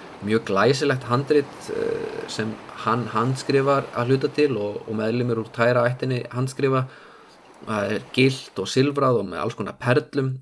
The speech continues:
alveg þvílík gersemi og það eru haldnar miklar hátíðir og helgiathafnir þarna niðri við ströndina, þar sem Miyajima er svona gert að, að stóru og veglugu hofi og nýtur blessunar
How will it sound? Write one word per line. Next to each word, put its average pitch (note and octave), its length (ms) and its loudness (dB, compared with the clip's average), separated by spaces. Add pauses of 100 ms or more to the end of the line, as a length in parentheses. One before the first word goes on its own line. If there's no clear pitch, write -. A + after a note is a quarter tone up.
alveg G#2 360 -2
þvílík - 580 -2
gersemi C#3+ 520 2 (260)
og G#2 320 -2 (360)
það C3 100 0
eru C3+ 140 4
haldnar B2+ 400 2
miklar A#2 280 0
hátíðir A#2 460 0
og G#2 80 -6
helgiathafnir G2+ 720 -2
þarna D#2 280 -12
niðri G2+ 340 -6
við - 140 -8 (100)
ströndina, G#2 560 -4 (500)
þar G#2 140 -4
sem F#2+ 280 -2 (220)
Miyajima G2+ 580 0
er G2+ 140 0
svona - 200 -12
gert G#2 300 -2
að, F2 160 -2 (160)
að F2 320 -2
stóru G#2 540 0
og G2 100 -2
veglugu G#2 540 2
hofi A#2+ 260 6
og G#2 140 -2
nýtur B2+ 400 -2
blessunar G#2+ 500 -6